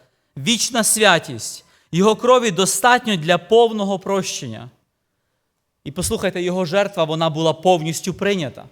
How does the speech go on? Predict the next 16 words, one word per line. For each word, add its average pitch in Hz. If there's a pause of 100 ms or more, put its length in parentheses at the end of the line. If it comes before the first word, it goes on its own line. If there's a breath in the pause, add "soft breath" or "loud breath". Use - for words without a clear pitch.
(520)
Він 190
воскрес 190
з 160
мертвих, 202 (320 loud breath)
і 190
Батько 220
прийняв 226
Його 214
жертву 214
повністю, 233
дарувавши 196
тим, 247
хто 208
повірить 226
в 175
Нього, 202